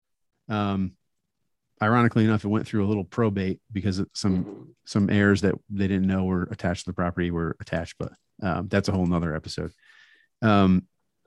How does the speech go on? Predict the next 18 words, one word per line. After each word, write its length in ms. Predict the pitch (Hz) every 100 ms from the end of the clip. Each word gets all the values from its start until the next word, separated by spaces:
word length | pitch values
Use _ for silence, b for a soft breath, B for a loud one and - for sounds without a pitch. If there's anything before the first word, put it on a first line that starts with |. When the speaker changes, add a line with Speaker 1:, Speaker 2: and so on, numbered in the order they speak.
| _ -
Speaker 1:
they, 400 | 110 113 110 - 107
they, 120 | 117 123
they 180 | 120 113
turned 220 | 135 123
it 40 |
into 180 | 113 120
a 40 | 104
rental, 460 | 113 143 170 190 - _ _ _ _ _ _ _ _ -
and 460 | 113 110 110 110 110
Speaker 2:
Okay. 100 | -
Speaker 1:
the, 220 | 110 107 -
the 80 | 107
person 280 | 139 131 131
who 100 | 117
was 120 | 107
renting 360 | 104 160 170 123
it 120 | 113 -
aged, 400 | 110 110 98